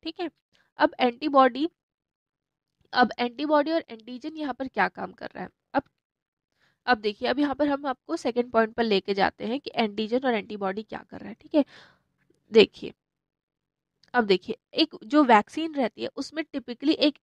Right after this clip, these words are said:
एजेंट रहता है, जिसमें a vaccine typically contains an agent, ठीक है, ये पॉइंट मैंने आपको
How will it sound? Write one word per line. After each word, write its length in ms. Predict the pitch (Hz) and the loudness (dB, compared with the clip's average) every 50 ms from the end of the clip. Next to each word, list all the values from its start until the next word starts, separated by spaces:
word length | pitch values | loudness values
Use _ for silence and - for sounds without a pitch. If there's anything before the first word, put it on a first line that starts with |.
| _ | _
एजेंट 460 | 233 233 226 214 - 247 269 285 269 | 8 8 8 8 8 6 6 6 2
रहता 320 | 269 247 226 196 - - 196 | 0 0 0 0 -2 -2 -2
है, 200 | 202 196 226 320 - _ _ _ _ _ _ _ _ | 0 0 -2 -2 -4 _ _ _ _ _ _ _ _
जिसमें 460 | 202 226 254 233 - - 254 277 269 - _ _ _ _ _ _ _ _ _ _ _ _ _ _ _ _ - | _ 0 0 0 0 -4 -4 -4 -4 -4 _ _ _ _ _ _ _ _ _ _ _ _ _ _ _ _ 0
a 40 | 220 | 6
vaccine 440 | 214 208 214 - - - 269 302 320 _ - | 6 6 6 4 -2 -4 -4 -4 -4 _ -8
typically 520 | 233 - - 196 _ 208 208 208 226 302 - _ - | -8 -8 -8 -10 _ -8 -6 -2 -4 -4 -4 _ -4
contains 520 | 226 214 214 214 - 240 262 311 - - - | -4 -4 -2 0 0 0 0 0 -6 -12 -10
an 80 | 247 | -8
agent, 300 | 220 185 185 - - - | -8 -8 -8 -8 -12 -10
ठीक 140 | - 294 - | -10 -6 -4
है, 60 | 285 | -4
ये 120 | 240 208 208 | -2 -2 -2
पॉइंट 300 | - _ 220 214 226 233 | -2 _ -4 -4 -4 -4
मैंने 160 | 226 226 233 | -2 0 0
आपको 360 | 220 - _ - 247 247 - | 0 0 _ 4 4 4 4